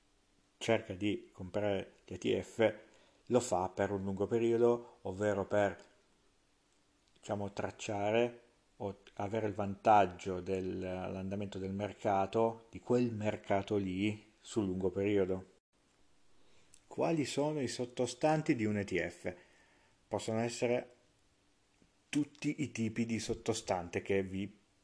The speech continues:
potete immaginare, <laughs> ovvero le, tutte le principali asset class. Perciò possono essere molto vari e variegati e addirittura combinati tra loro, cioè avere dei mix tra diverse asset class.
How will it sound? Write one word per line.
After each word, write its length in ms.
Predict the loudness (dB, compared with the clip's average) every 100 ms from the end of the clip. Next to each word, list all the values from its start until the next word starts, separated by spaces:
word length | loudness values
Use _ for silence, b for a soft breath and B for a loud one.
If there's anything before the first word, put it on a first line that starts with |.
| _ _ _ _
potete 380 | -6 -4 -4 -2
immaginare, 760 | 0 0 2 6 6 6 0 -8
<laughs> 80 |
ovvero 480 | -6 0 4 6 4 B B B
le, 280 | -2 0 0
tutte 260 | -2 4 8
le 240 | 10 8
principali 580 | 4 -4 -4 0 0 0
asset 280 | -2 -4 -6
class. 360 | -4 -4 -4 -14 b b b b b b b _ _
Perciò 280 | -10 0 2
possono 400 | 2 -2 0 0
essere 540 | 0 0 0 0 0
molto 520 | -2 2 2 2 2 4
vari 480 | 4 4 0 -6 -4
e 60 |
variegati 600 | -2 0 0 -2 -4 -8 -18 -6
e 100 | -4
addirittura 1120 | -2 2 2 2 0 0 2 2 2 -2 -10 _ _ _
combinati 920 | 0 2 0 2 2 4 4 2 0
tra 180 | 2
loro, 340 | 6 8 8 4
cioè 180 | 0 0
avere 560 | 4 6 8 6 4
dei 180 | 0 -2
mix 800 | 0 -2 -2 -4 -2 -4 -4 -4
tra 180 | -4 -2
diverse 560 | 2 2 0 -2 -2
asset 380 | -2 -6 -8 -8
class. 400 | -2 -2 -4 -12